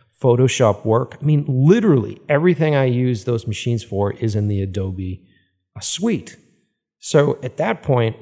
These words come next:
what is the difference? What is the difference between Adobe on a Mac and Adobe on a P C? Um, there are a few little details that we'll get to as we talk about this. Um, so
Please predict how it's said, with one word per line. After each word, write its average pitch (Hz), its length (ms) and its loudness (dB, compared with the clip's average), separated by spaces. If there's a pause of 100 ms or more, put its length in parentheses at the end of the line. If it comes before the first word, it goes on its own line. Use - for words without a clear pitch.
what 160 120 2
is 196 100 2
the 185 100 2
difference? - 640 -2
What 151 140 0
is 151 80 -2
the 170 80 2
difference 175 340 0
between 147 340 0
Adobe 123 600 2
on 104 220 -2
a 95 40 0
Mac 107 400 0
and 170 100 0
Adobe 131 400 0
on 120 160 2
a 107 40 0
P 110 240 -6
C? 139 440 -2 (560)
Um, 107 280 -8 (100)
there 139 120 2
are 139 60 4
a 127 60 0
few 147 480 4 (180)
little 160 280 6
details 110 500 -2
that - 100 -8
we'll 104 120 -6
get 98 240 -6
to 67 240 -12
as - 120 -20
we - 80 -18
talk 113 280 -4
about - 240 -18
this. - 200 -20 (920)
Um, 135 240 0
so - 520 2